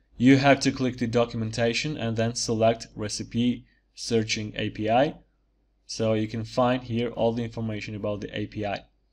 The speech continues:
I mean, you can find here different parameters of the search request. What we need here is the U R L, so I'm going to grab it.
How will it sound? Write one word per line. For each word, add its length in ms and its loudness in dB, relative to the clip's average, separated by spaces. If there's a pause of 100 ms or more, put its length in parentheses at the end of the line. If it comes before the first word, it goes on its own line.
(680)
I 120 4
mean, 380 4
you 100 -4
can 160 -2
find 300 4
here 220 0
different 540 -2
parameters 680 -2
of 240 -4
the 320 -4
search 440 -4
request. 540 -2 (640)
What 160 0
we 100 4
need 200 4
here 300 4
is 240 0
the 100 2
U 300 4
R 140 6
L, 300 2 (140)
so 280 -2
I'm 140 -4
going 280 0
to 220 -2
grab 360 2
it. 180 -2